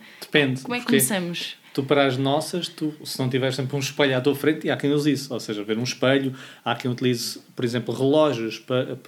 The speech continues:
Speaker 1: que medem o ritmo cardíaco ou a temperatura da pele, e tu consegues fazer quase um, é um biofeedback. Tu olhas e percebes que está o ritmo muito acelerado e tu reconheces. E tu ajuda-te a acalmar.
Speaker 2: Interessante.
Speaker 1: É um bom truque. Por exemplo, comprar um relógio desse, já agora uma recomendação, que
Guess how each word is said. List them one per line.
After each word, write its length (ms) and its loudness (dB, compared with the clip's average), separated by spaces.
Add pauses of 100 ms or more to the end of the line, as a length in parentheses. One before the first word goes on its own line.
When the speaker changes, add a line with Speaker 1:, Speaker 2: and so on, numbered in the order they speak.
Speaker 1:
que 80 -8
medem 300 0
o 60 -4
ritmo 340 -2
cardíaco 560 0
ou 40 0
a 40 -2
temperatura 400 -4
da 100 0
pele, 300 0 (440)
e 80 0
tu 140 0
consegues 400 2
fazer 320 0
quase 240 2
um, 100 -4
é 80 0
um 120 2
biofeedback. 720 4
Tu 140 -4
olhas 360 4
e 60 -4
percebes 320 -2
que 40 -10
está 100 2
o 40 2
ritmo 240 -6
muito 280 -2 (280)
acelerado 440 2
e 40 0
tu 120 -2
reconheces. 640 -6
E 60 -14
tu 180 -6
ajuda-te 300 0
a 20 -2
acalmar. 380 -4
Speaker 2:
Interessante. 240 -10 (200)
Speaker 1:
É 80 -4
um 80 -2
bom 140 -2
truque. 340 -8
Por 160 -16 (140)
exemplo, 320 -8
comprar 240 -2
um 40 -2
relógio 240 0
desse, 120 0
já 80 -2
agora 120 -4
uma 120 -2
recomendação, 560 -6 (420)
que 300 -2